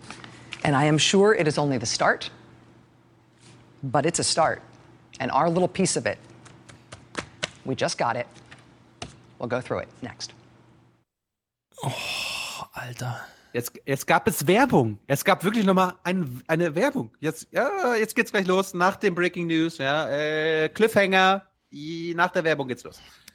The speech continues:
Speaker 2: Ich muss ehrlich sagen, ich hab ein bisschen körperlich Schmerzen auch, das zu gucken.
Speaker 3: Gut,
Speaker 2: Aber
Speaker 3: gut,
Speaker 2: ich halte durch.
Speaker 3: weil ich,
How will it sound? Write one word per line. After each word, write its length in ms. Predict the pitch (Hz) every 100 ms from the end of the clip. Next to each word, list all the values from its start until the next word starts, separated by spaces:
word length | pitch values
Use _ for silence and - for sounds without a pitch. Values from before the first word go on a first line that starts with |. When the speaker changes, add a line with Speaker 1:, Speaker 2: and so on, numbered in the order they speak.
| _
Speaker 2:
Ich 180 | - 117
muss 200 | 123 123
ehrlich 240 | 110 117 113
sagen, 180 | 117
ich 160 | 98 -
hab 160 | 104 -
ein 80 |
bisschen 260 | 101 - 98
körperlich 460 | - 110 92 95 -
Schmerzen 380 | 104 101 -
auch, 100 | -
das 220 | - 98 -
zu 80 |
gucken. 240 | - - - _ _ _ _ _ _ _ _ _
Speaker 3:
Gut, 240 | - 101 - -
Speaker 2:
Aber 140 | 87
Speaker 3:
gut, 80 | 101
Speaker 2:
ich 40 |
halte 180 | 113 107
durch. 160 | 98 95
Speaker 3:
weil 280 | 127 123
ich, 160 | 127 -